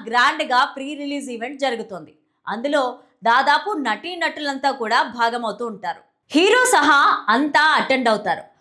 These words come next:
ఆ ఈవెంట్ను మాత్రం ఎవ్వరూ మిస్ కారు. ఈ నేపథ్యంలో వరప్రసాద్ ప్రీ రిలీజ్ ఈవెంట్కు నయనతార హాజరవుతుందా లేదా అన్న చర్చ అప్పుడే మొదలైంది. ఆరంభమే అదరగొట్టిన నయనతార ముగింపు ఈవెంట్లో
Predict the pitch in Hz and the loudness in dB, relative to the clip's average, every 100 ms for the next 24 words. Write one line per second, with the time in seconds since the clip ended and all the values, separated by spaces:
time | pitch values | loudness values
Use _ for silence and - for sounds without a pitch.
0 | _ 214 277 339 359 427 403 403 339 285 | _ 2 4 4 2 0 0 0 2 2
1 | 294 311 285 202 214 214 277 349 269 - | 2 0 0 0 0 2 0 0 -2 -2
2 | - 185 - _ _ _ 226 349 466 427 | -2 -2 -2 _ _ _ 0 2 4 2
3 | 294 208 262 262 247 190 214 254 269 277 | 2 0 -2 0 0 0 2 2 0 -4
4 | 269 254 254 - 359 392 330 285 277 247 | 0 0 0 -4 -4 -2 -2 -4 -4 -4
5 | 226 233 233 269 247 - _ _ 202 214 | -4 -4 -4 -4 -4 -6 _ _ -2 0
6 | 269 311 302 285 285 196 185 202 247 254 | 0 0 2 2 0 0 -2 0 -2 -2
7 | 247 247 240 240 226 220 220 214 202 202 | -2 -4 -2 -2 -2 -2 -2 -2 -6 -10
8 | 196 - 208 277 - - 233 240 240 190 | -12 -2 -2 -2 -6 -6 -6 -6 -8 -8
9 | 185 170 - _ _ _ _ 226 277 370 | -8 -10 -18 _ _ _ _ 4 6 6
10 | 381 370 349 339 320 311 302 294 294 302 | 4 2 4 4 4 2 0 0 -2 -2
11 | 285 269 262 302 294 294 269 302 349 240 | -2 0 -2 -2 0 0 2 2 0 -8
12 | 233 311 311 320 311 302 302 | -8 -10 -10 -8 -8 -4 -2